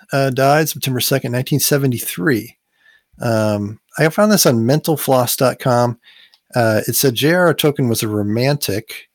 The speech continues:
At age sixteen, he fell in love with a woman who was three years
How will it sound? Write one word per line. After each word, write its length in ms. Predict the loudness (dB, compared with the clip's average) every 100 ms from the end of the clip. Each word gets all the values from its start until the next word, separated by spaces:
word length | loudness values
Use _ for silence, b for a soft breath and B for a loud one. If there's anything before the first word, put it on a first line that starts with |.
| _
At 180 | -2 0
age 240 | 2 2 2
sixteen, 1040 | 2 0 0 -2 -2 -2 2 2 2 -2
he 200 | -2 -2
fell 340 | -2 0 0
in 160 | 2 0
love 380 | 2 4 2 -2 -14 b b b -4
with 500 | 2 4 2 -2 -8 -2
a 160 | 0
woman 300 | 2 2 2
who 120 | 2
was 300 | 0 0 -2 -4 -12
three 160 | -4 0
years 220 | 4 2